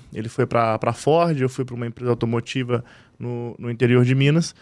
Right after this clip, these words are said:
E depois de três anos, dois anos e meio, assim, eu acabei saindo, fui pra área de, de negócios, terminei uma pós, et cetera. Tava feliz, tava bem. Ele lá na Ford, em Camaçari, na Bahia,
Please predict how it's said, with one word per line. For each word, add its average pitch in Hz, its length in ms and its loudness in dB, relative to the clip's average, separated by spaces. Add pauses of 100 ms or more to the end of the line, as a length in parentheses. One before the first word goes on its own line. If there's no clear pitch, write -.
(440)
E 139 60 -8
depois 160 420 4
de 156 120 2
três 160 380 2
anos, 156 420 2
dois 135 300 4
anos 135 220 2
e 131 40 2
meio, 127 320 2
assim, 131 280 -4
eu 147 140 -8
acabei 131 260 0
saindo, 151 440 2
fui 135 220 -6
pra 123 160 0
área 123 220 2
de, 117 720 -2
de 117 120 -10
negócios, 131 840 2
terminei 127 340 -4
uma 120 140 -2
pós, 147 420 2
et 127 140 0
cetera. 151 420 0 (260)
Tava 160 220 4
feliz, 165 420 2
tava 147 220 4
bem. 156 340 2 (440)
Ele 123 180 -8
lá 127 380 2
na 120 360 -2
Ford, 135 400 2
em 131 80 0
Camaçari, 123 540 2
na 123 100 2
Bahia, 139 400 2